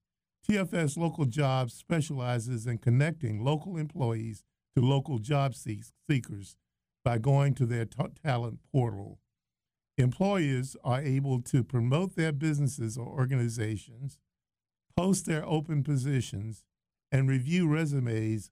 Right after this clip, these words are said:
of local candidates. There are many industries, like in the food industry, for example, the restaurant business, are constantly looking for people, constantly looking for waitresses, people who work in the kitchen, servers,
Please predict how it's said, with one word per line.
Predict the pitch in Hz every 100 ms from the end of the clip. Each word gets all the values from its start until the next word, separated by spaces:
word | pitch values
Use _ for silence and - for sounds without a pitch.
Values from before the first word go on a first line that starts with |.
| _ _
of | - 117
local | 131 131 127 120
candidates. | - 120 113 107 101 92 - _ _ _ _ _ _ _ _ 156
There |
are | 160
many | 196 220 175
industries, | 165 160 139 - 131 131 123 127
like | 127 123
in | 139 123
the |
food | 120 175 175 143
industry, | 120 113 - 110
for | - 120
example, | 107 - 113 117 120
the | 107
restaurant | 139 139 156 131 113
business, | 120 107 110 101 _ _ _ -
are | 156
constantly | - 208 202 - 151
looking | 143 160 160 123
for | 113
people, | 104 147 120 113 101 - _ _ _ _
constantly | - 170 165 160 151
looking | 147 147 143
for | 131 110
waitresses, | 123 143 143 143 - 135
people | - 143 139 135
who | 127
work | 120 131 131
in | 139 120
the | 117
kitchen, | 156 143 151 139 123 _ _ _ _
servers, | - 156 147 139 143 135 -